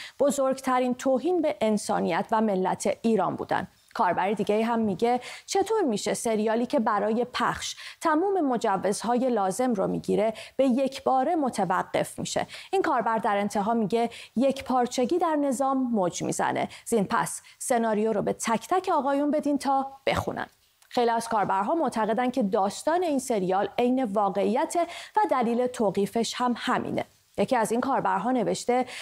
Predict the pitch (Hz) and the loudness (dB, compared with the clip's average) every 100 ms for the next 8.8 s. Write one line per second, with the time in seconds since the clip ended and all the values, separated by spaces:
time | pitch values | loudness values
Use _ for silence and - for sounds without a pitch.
0 | - - 311 302 339 349 381 359 311 190 | -8 0 2 2 2 2 2 2 0 0
1 | - - - - - - 254 262 277 202 | 0 -2 -2 -6 -14 -2 0 2 0 2
2 | 240 247 349 381 370 330 254 202 175 185 | 2 2 0 0 -2 0 2 0 2 0
3 | 180 175 - - 220 196 220 220 240 - | 0 -2 -2 0 0 2 0 0 0 0
4 | 247 226 - 233 214 214 214 220 202 247 | -2 -2 0 2 2 2 2 0 2 0
5 | 269 262 202 180 139 - - - - 220 | 2 0 0 0 0 0 -6 -6 -2 0
6 | 247 220 294 339 330 - - 277 262 262 | 2 0 0 0 -4 -10 -2 2 2 2
7 | 302 330 349 339 262 208 196 180 139 - | 0 0 2 0 2 0 0 0 -2 -4
8 | - 226 233 226 233 226 269 349 | -2 0 2 2 2 0 2 0